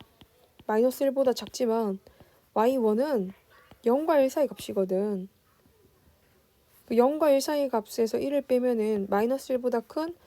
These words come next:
와이 원 빼기 일이 영보다 작잖아.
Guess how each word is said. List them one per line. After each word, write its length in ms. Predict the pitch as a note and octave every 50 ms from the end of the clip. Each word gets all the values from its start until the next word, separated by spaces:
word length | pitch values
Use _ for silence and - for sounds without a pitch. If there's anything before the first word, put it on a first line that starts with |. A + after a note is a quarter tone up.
| _ _ _ _ _
와이 320 | - G#3 A3 A3+ A#3 A#3+ A#3
원 320 | A3+ B3+ C4+ C#4 C#4 C#4
빼기 260 | - B3+ A#3 A#3+ A#3
일이 140 | A#3 A#3 A#3
영보다 320 | A3 G3 G3 G3+ A#3 A#3 A3
작잖아. 640 | - G#3 - - G3+ G3+ G#3 A3+ A#3+ A3+ F#3+